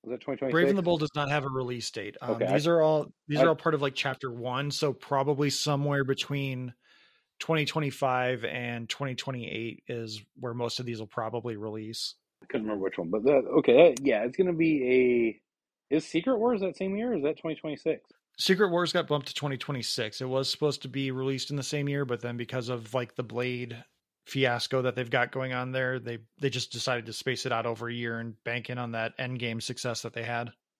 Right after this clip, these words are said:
Speaker 1: I have to save up now to buy all these tickets.
Speaker 2: Seriously.
Speaker 1: I just bought my Ant-Man tickets 'cause that was almost sold out for the seven o'clock show. How am I supposed to do this? Like, every other week I'll be at the movies. This is ridiculous. I love it.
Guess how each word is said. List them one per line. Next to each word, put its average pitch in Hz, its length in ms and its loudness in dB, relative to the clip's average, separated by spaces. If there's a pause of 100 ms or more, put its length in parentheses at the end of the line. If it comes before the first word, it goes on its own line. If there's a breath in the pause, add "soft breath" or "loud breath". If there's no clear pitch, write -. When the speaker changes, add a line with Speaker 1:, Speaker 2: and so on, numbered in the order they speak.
(140)
Speaker 1:
I - 60 -8
have 202 100 -6
to 107 80 -2
save 104 260 0
up 104 100 -2
now 110 200 -2
to 160 60 -2
buy 90 160 0
all 95 140 0
these 95 140 -4
tickets. - 340 -8 (480)
Speaker 2:
Seriously. 139 560 0 (460 soft breath)
Speaker 1:
I 165 80 -2
just 160 140 2
bought 180 140 8
my 160 100 4
Ant-Man 131 420 2
tickets 117 340 -2 (520)
'cause 131 100 2
that 165 140 6
was 139 100 4
almost 131 360 2
sold 117 240 -2
out 120 240 2
for 107 260 -2
the 101 100 -4
seven 107 300 -2
o'clock 98 380 -2
show. 101 320 -4 (500)
How 220 80 6
am 220 100 4
I 208 80 4
supposed 190 260 -2
to 170 60 -12
do 185 160 4
this? 165 180 4
Like, 135 180 2
every 165 260 2
other 160 180 6
week 151 240 4
I'll 135 80 4
be 120 100 2
at 120 100 -2
the 123 60 -4
movies. 123 380 -2
This 113 120 -8
is 127 160 -4
ridiculous. 123 600 -2
I 123 80 -4
love 127 280 4
it. 104 100 -2